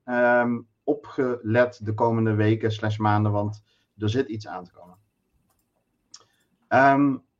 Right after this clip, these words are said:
nou, ben je verder benieuwd naar, eh, Star Wars Jedi Survivor? Dan kun je op xboxnederland punt N L de story trailer bekijken, met wat begeleidende tekst erbij. Eh, de game komt natuurlijk over twee maanden ongeveer uit.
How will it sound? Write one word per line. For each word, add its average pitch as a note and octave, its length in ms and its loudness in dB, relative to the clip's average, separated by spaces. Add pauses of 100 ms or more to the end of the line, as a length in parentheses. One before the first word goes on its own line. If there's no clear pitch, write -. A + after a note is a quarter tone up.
(300)
nou, A2 320 6
ben C#3 180 4
je D3 100 4
verder D#3 340 4
benieuwd D3 460 4
naar, B2+ 380 2
eh, A#2 180 0
Star C3+ 340 0
Wars A#2 260 2
Jedi B2+ 320 2
Survivor? B2+ 540 -2
Dan A2 80 -4
kun B2 120 -6
je A#2+ 80 -2
op G#2+ 80 -6
xboxnederland A2+ 720 -2
punt A2 240 -4
N A2 80 -2
L G#2 160 2
de G#2 160 0
story D#3 640 -4
trailer C3+ 420 -2
bekijken, A#2 680 0 (480)
met A2 160 0
wat G#2+ 160 2
begeleidende G#2+ 680 4
tekst - 300 -4
erbij. G2+ 560 -2
Eh, F#2 200 -14
de F#2+ 80 -12 (120)
game G#2+ 100 4
komt A2 180 -2
natuurlijk G#2+ 340 -6
over G#2 200 -8
twee C3 280 -2
maanden G#2 360 2
ongeveer G2+ 380 -8
uit. B2+ 440 -2